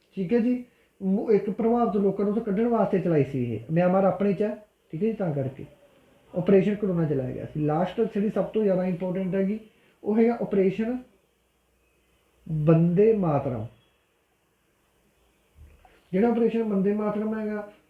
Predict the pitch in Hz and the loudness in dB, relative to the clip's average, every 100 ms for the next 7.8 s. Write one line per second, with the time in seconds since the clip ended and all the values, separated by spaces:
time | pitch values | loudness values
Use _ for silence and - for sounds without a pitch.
0 | _ - 226 233 226 214 202 202 196 214 | _ 0 0 2 2 2 2 0 -2 -2
1 | 214 233 254 196 196 202 226 226 208 202 | 0 -2 -4 -6 -2 2 2 0 -2 2
2 | 196 190 - 277 294 - - _ - 180 | 2 2 0 -2 -2 -6 -18 _ -6 -2
3 | 240 233 196 170 139 117 110 - _ _ | 0 4 4 4 0 -2 -8 -12 _ _
4 | _ - 214 190 185 147 139 110 104 - | _ 0 2 4 2 0 0 -4 -10 -14
5 | _ _ _ _ _ - 165 220 220 226 | _ _ _ _ _ -8 0 2 2 2
6 | 202 190 180 180 160 139 143 170 196 185 | 0 2 0 0 2 0 0 -2 -2 -2
7 | 165 160 165 156 143 139 135 214 | -2 -2 0 0 0 -2 -4 -8